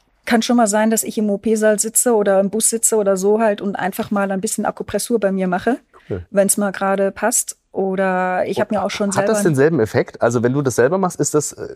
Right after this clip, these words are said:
Speaker 2: dasselbe?
Speaker 1: Nein, eigentlich sollte, der beste Effekt hat es eigentlich, wenn jemand anders mir die Nadeln setzt.
Speaker 2: Hm,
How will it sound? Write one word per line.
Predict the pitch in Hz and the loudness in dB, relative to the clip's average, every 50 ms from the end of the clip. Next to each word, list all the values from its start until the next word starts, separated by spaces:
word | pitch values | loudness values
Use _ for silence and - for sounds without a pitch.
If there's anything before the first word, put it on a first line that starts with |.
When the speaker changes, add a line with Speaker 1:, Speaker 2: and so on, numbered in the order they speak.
| - - | -12 -4
Speaker 2:
dasselbe? | - 131 117 - 117 113 156 185 214 247 254 247 - _ _ _ _ _ _ - | -4 -2 0 2 4 4 4 2 2 0 -2 -4 -8 _ _ _ _ _ _ -2
Speaker 1:
Nein, | 226 220 220 214 208 202 202 214 214 | 0 0 2 2 2 2 2 0 2
eigentlich | - 165 196 214 226 247 240 - | 2 2 2 2 2 2 0 0
sollte, | - 214 208 208 208 - 220 214 208 196 | 2 2 2 2 2 0 0 -2 -2 -2
der | 214 - 196 | -2 -2 0
beste | 190 214 220 - - 214 | 2 2 2 2 2 0
Effekt | 202 - 214 208 208 - 196 | 0 0 -2 -6 -6 -4 -6
hat | 185 185 - | -6 -4 -4
es | 196 - - | -6 -6 -6
eigentlich, | - 175 190 202 202 208 - - | -6 -4 -4 -4 -4 -6 -6 -6
wenn | 208 190 | -4 -4
jemand | 190 190 190 180 180 - | -2 -2 -2 -4 -4 -2
anders | - 185 202 202 196 196 - | -2 -2 0 0 0 -2 -2
mir | 196 | -4
die | 175 175 180 | -4 -6 -6
Nadeln | 175 160 165 175 170 170 | -6 -6 -6 -6 -6 -6
setzt. | 165 165 156 - - - - - _ _ - | -8 -8 -8 -8 -10 -10 -12 -18 _ _ -10
Speaker 2:
Hm, | 98 87 | -8 -8